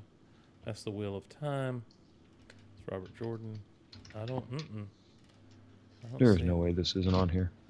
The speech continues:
Speaker 1: Let's see, Terry Pratchett. Discworld series.
Speaker 2: Yeah, I, I found it right away.
Speaker 1: Oh my God.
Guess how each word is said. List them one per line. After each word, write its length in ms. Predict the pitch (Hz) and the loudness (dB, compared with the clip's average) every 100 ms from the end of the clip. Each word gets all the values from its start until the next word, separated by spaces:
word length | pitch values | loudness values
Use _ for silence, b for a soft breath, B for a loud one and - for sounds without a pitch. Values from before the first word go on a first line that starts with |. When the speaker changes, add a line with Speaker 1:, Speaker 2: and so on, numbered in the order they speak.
| - - - - | -20 -20 -20 -14
Speaker 1:
Let's 160 | 113 - | -12 -10
see, 120 | 113 107 | -10 -12
Terry 640 | - 120 113 117 113 113 107 - - - - - - - - - - - - - - - - | -10 -6 -4 -2 -4 -6 -10 -16 -20 -20 -20 -20 -20 -20 -20 -20 -20 -20 -20 -20 -20 -20 -20
Pratchett. 640 | - - 92 92 120 - - - - - - - - - - - b b b b - | -16 -14 -12 -8 -8 -10 -16 -18 -20 -20 -20 -20 -20 -20 -20 -20 b b b b -12
Discworld 520 | 104 - 98 87 - | -12 -10 -10 -10 -14
series. 1000 | - - - - - - - - - - - - | -18 -16 -18 -18 -20 -20 -20 -18 -16 -18 -20 4
Speaker 2:
Yeah, 520 | 123 120 85 101 107 104 101 | 10 10 10 6 6 4 2
I, 100 | 104 | 0
I 40 | |
found 300 | 98 107 101 | 4 8 8
it 60 | 101 | 8
right 120 | 101 | 8
away. 200 | 104 104 82 - - - - - - - - - - - - | 10 8 6 -8 -20 -20 -20 -20 -20 -20 -20 -20 -20 -20 -16
Speaker 1:
Oh 80 | 101 98 | -14 -12
my 140 | 95 | -12
God. 300 | 98 127 131 | -10 -8 -8